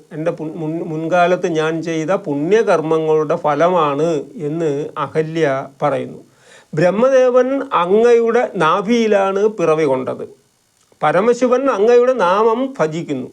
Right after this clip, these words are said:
അങ്ങനെയെല്ലാമുള്ള തൽസ്വാമിയായ തമ്പുരാനെ ഞാൻ വണങ്ങുന്നു." നാരദമുനി, പരമശിവൻ, ബ്രഹ്മാവ്, സരസ്വതി ദേവി തുടങ്ങിയ എല്ലാവരും കീർത്തിക്കുന്നത്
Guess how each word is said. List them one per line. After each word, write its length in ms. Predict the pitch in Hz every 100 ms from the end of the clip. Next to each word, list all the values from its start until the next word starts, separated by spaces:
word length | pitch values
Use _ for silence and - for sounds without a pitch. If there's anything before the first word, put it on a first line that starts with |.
| _ _ _ _ _ _ _ -
അങ്ങനെയെല്ലാമുള്ള 1300 | 165 240 294 311 233 226 254 269 240 220 214 240 254 180
തൽസ്വാമിയായ 1200 | 202 233 - 202 190 226 233 196 190 190 196 214 196
തമ്പുരാനെ 760 | 156 180 226 190 175 170 185 196
ഞാൻ 500 | 160 151 160 196 233 -
വണങ്ങുന്നു." 500 | 147 143 135 127 120 - _ _ _ _ _ _ _ -
നാരദമുനി, 840 | 147 151 160 175 175 170 208 285 - -
പരമശിവൻ, 760 | 147 151 160 175 180 180 202 254 -
ബ്രഹ്മാവ്, 840 | 170 147 143 147 170 180 175 226 233 -
സരസ്വതി 600 | - 151 143 - 185 202
ദേവി 440 | 190 196 196 240 -
തുടങ്ങിയ 380 | 165 160 160 160
എല്ലാവരും 960 | - 135 135 175 190 151 151 143 143 - _ _ _ -
കീർത്തിക്കുന്നത് 960 | 156 160 233 185 156 143 151 143 131